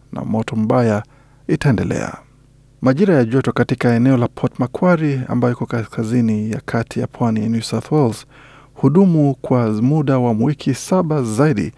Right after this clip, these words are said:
kuliko ilivyokuwa katika miaka ya elfu moja mia kenda hamsini na miaka elfu moja mia kenda sitini, kulingana na utafiti mpya kutoka kwa taasisi ya Australia.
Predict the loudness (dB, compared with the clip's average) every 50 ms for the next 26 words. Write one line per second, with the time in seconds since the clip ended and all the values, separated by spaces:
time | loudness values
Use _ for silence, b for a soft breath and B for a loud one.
0 | B B B B B B B -2 0 2 2 4 2 2 2 2 0 -2 -6 -4
1 | -2 0 0 0 0 -2 -4 -4 -2 -2 0 2 4 4 2 2 0 -2 -2 0
2 | 0 0 -2 -4 -8 -6 -2 0 0 0 2 0 0 -2 -2 -4 -4 -4 -2 0
3 | 0 0 -2 -2 -4 -6 -6 -6 -6 -6 -6 -4 0 0 0 0 -2 -4 -8 B
4 | B B B B B B B -4 -2 0 0 0 0 -4 -6 -6 -2 -2 0 0
5 | 0 0 0 0 -2 -2 -2 -2 0 0 0 -2 -4 -6 -6 -2 0 0 0 0
6 | -2 -6 _ _ _ -16 -8 -4 -2 0 0 0 0 2 2 0 0 0 -4 -6
7 | -2 -2 0 0 0 -2 -4 -6 -6 -6 -8 B B B B B B B -8 -8
8 | -4 -4 -4 -4 -4 -6 -6 -4 -6 -6 -4 -4 -4 -4 -2 -4 -2 -2 -2 -2
9 | -2 -4 -8 -6 -4 -2 0 0 -2 -4 -8 -6 -6 -6 -6 -6 -8 -8 -10 -10